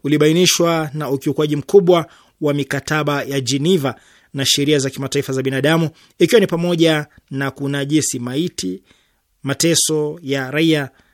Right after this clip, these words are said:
na mashambulizi dhidi ya wafanyakazi wa kibinadamu, amesema waziri wa sheria Joseph Geng Akech, akinukuliwa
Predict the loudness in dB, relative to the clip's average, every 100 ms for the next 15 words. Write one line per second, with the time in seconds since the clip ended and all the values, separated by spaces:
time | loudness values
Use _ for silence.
0 | _ -4 0 2 4 8 6 6 -2 -4
1 | -2 0 0 -4 -8 -6 -4 -2 -4 -6
2 | _ _ -10 -8 -8 -8 -8 -6 -2 -2
3 | -2 -8 _ _ _ _ _ _ -6 -4
4 | 0 0 0 -2 -6 _ _ _ _ _
5 | -6 -4 0 2 2 4 2 -2 -6 -4
6 | -2 0 0 0 -6 _ _ -18 -6 -2
7 | 0 0 -4 -6 _ -18 -12 -2 -2 -2
8 | -6 -12 0 0 2 0 -2 -10 -20 _
9 | _ _ _ _ _ _ _ -12 -6 -6
10 | 0 4 4 4 0